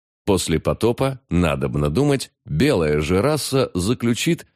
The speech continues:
восьмитысячелетний золотой век Большого Золотого века. Золотой век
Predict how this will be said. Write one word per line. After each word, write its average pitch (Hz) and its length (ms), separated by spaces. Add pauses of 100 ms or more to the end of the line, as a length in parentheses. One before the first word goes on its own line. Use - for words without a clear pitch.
восьмитысячелетний 120 1400
золотой 107 560
век 92 400
Большого 95 680
Золотого 85 600
века. 73 560 (840)
Золотой 113 640
век 123 220